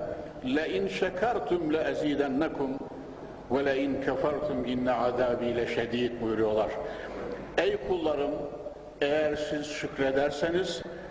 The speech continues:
ben nimetinizi müzdat kılarım, ziyade ederim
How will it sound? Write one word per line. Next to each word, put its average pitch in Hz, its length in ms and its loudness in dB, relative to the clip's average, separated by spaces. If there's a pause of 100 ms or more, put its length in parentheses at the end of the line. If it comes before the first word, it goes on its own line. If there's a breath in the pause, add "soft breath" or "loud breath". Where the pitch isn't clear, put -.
(320 loud breath)
ben 139 380 2
nimetinizi 139 800 2
müzdat 139 920 0
kılarım, 113 380 0 (640 loud breath)
ziyade 131 680 2
ederim 151 400 2